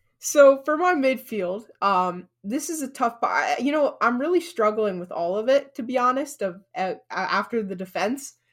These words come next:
So no N'Golo Kante really makes it difficult, um, because you could definitely play only one holding midfielder, I think, with N'Golo Kante, but I'm not sure if you could do that with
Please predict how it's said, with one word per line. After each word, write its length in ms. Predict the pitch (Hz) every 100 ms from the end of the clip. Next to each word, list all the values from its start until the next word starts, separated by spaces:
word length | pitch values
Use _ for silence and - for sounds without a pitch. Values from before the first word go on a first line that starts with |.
| _ _ _ _ _ _ _ _ _
So 300 | - 311 294
no 260 | 269 311 403
N'Golo 400 | 320 294 277 262
Kante 520 | 262 240 247 247 214
really 240 | 214 233
makes 240 | 220 214 208
it 160 | 180
difficult, 640 | 190 190 185 170 156 190 _ _
um, 320 | 165 170 165
because 500 | 180 185 208 190 185 -
you 380 | - 87 202 233
could 540 | 240 - 254 254 196 -
definitely 540 | 214 214 226 202 185 -
play 340 | - 208 202
only 240 | 185 185 180
one 300 | 180 185 196
holding 420 | 190 185 180 175
midfielder, 640 | 170 170 - 196 202 190
I 140 | 160 180
think, 300 | - 165 170
with 300 | 185 185 180 _
N'Golo 500 | 180 180 175 170 165
Kante, 680 | - 185 202 202 165 156 165 _ _ _ _ _ _ _
but 260 | 226 214 202
I'm 120 | 208 226
not 160 | 214
sure 100 | 233
if 120 | 220
you 80 | 196
could 220 | 202 175 -
do 180 | 214
that 240 | 202 180 180
with 140 | 180